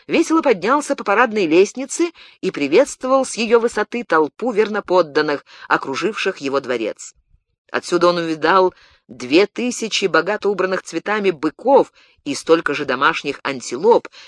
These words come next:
Их должны были принести в жертву богам по случаю его счастливого возвращения. Мимо него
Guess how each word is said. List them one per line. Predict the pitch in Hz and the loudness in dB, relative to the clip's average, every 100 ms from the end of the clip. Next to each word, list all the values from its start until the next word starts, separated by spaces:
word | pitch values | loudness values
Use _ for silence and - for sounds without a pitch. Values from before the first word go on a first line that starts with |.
| - _ | -20 _
Их | 254 277 | -4 0
должны | 233 233 220 254 | 4 4 2 -4
были | 240 233 | -2 -4
принести | 214 208 202 - 220 | -4 -6 -6 -6 -4
в | |
жертву | 170 226 226 185 | -2 -2 -2 -2
богам | 160 147 170 262 | 0 2 0 -2
по | 214 151 | -2 -4
случаю | 175 202 - 175 | -4 -8 -6 -6
его | 156 170 | -4 -4
счастливого | 185 160 - 151 156 151 135 | -4 -8 -8 -4 -2 0 0
возвращения. | 131 131 131 131 - 113 82 60 - _ _ _ _ _ | -2 -4 -4 -6 -6 -8 -8 -14 -20 _ _ _ _ _
Мимо | 135 180 156 | -6 -4 -4
него | 131 123 214 | -4 0 2